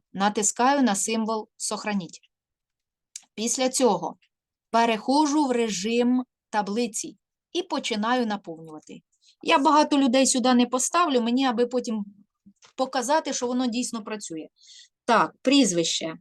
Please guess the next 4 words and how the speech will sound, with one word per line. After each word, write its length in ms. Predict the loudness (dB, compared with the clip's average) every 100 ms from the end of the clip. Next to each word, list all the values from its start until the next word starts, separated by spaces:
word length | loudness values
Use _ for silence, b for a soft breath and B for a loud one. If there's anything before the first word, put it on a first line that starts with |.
| _ -14 B B _
Ну, 180 | -6 -2
не 140 | 0
знаю. 400 | 0 -2 -2 -6 -14 -16 _ _ _ -20 -14
Пустовойт. 1200 | -2 -2 0 -4 -10 -4 2 2 0 -2 -2 -2